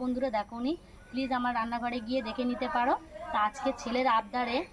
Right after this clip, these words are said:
আমি তালের শাঁসের শরবতটা বানিয়ে তোমাদের দেখাবো। আর তালের শাঁসের শরবত একদম নতুনত্ব একটা শরবত, এমন সোজা, খেতেও কিন্তু ভীষণ মজা। আর এই তালের শাঁসের শরবতটা আজকে কিন্তু আমি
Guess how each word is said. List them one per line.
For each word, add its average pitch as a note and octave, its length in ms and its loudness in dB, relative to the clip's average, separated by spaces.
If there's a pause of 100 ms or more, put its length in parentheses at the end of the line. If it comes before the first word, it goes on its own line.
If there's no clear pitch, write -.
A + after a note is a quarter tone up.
(260)
আমি A3+ 200 -6
তালের A3+ 300 0
শাঁসের B3 300 -2
শরবতটা A3 420 0
বানিয়ে A3+ 400 0
তোমাদের A#3+ 260 -2 (100)
দেখাবো। A3+ 360 0 (100)
আর A3 140 0
তালের A3 260 0
শাঁসের B3+ 340 0
শরবত A#3+ 360 -2
একদম A#3+ 260 -2 (100)
নতুনত্ব B3+ 420 -2 (160)
একটা - 200 -8 (100)
শরবত, A3 400 0 (360)
এমন C4+ 140 2 (100)
সোজা, A#3 280 0 (340)
খেতেও C4+ 360 -2
কিন্তু C4+ 220 2 (100)
ভীষণ C4+ 280 2 (120)
মজা। B3 280 2 (380)
আর G3 120 -2
এই A#3+ 120 -6
তালের A3 260 0
শাঁসের B3+ 280 0
শরবতটা A3 460 0
আজকে D4 160 -4 (120)
কিন্তু C4+ 220 0
আমি B3 180 0